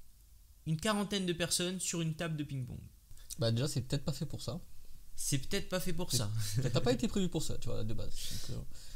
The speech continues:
Speaker 2: je suis pas sûr que déjà sur une table de ping-pong, quarante personnes, je suis pas sûr que ça tient, tu vois. Je connais pas le poids maximum, mais j'ai un doute.
Speaker 1: Et justement. I-, imagine-toi que dans, dans cette foule,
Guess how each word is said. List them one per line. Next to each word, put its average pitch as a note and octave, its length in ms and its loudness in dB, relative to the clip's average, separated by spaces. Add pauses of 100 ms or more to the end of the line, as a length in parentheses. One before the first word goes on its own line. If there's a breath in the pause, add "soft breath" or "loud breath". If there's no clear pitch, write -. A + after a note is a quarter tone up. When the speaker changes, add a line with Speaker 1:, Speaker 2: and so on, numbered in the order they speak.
(220 loud breath)
Speaker 2:
je - 60 -2
suis - 80 0
pas C#3+ 120 4
sûr D#3 340 4
que - 80 0
déjà A#2 180 4
sur B2+ 120 2
une B2 60 6
table A#2+ 140 4
de A#2+ 60 2
ping-pong, B2+ 300 2
quarante B2+ 240 2
personnes, C#3 240 0
je C3+ 60 -2
suis - 60 -8
pas C3 80 0
sûr C3 140 -2
que - 60 -4
ça B2+ 80 -2
tient, C3 180 -8
tu - 100 -12
vois. C3 100 -8 (600 loud breath)
Je - 80 -10
connais - 160 -4
pas B2+ 260 4
le A#2+ 120 2
poids A#2+ 160 0
maximum, D3 420 -2
mais G#2+ 140 -2 (640)
j'ai C3+ 100 0
un C#3 60 2
doute. C3 120 -4
Speaker 1:
Et A2 60 2
justement. G2+ 600 -2 (1120 loud breath)
I-, - 120 -12 (100)
imagine-toi F#3 440 6
que A3+ 120 4
dans, E3 340 6
dans D3 160 6
cette D#3+ 180 2
foule, F#3 420 0